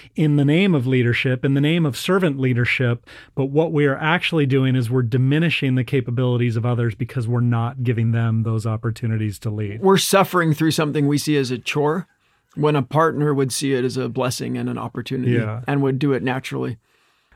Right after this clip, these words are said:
Speaker 1: Okay, so looking for talent everywhere, finding people's native genius, and then utilizing people at their fullest,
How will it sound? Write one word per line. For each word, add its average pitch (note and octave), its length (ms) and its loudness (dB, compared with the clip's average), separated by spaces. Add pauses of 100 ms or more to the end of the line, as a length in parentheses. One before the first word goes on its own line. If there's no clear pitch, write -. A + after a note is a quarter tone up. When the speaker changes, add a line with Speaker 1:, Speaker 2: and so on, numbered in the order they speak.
(120)
Speaker 1:
Okay, E3+ 260 4
so D#3+ 200 2
looking G3 400 4
for G#3 140 2
talent G3 480 2
everywhere, D3+ 640 4
finding F#3+ 500 4
people's E3+ 400 2
native E3 340 4
genius, D3+ 520 2
and D3+ 80 4
then C#3+ 140 4
utilizing F3 760 2
people E3 300 2
at D#3 80 0
their D3+ 160 2
fullest, E3 680 0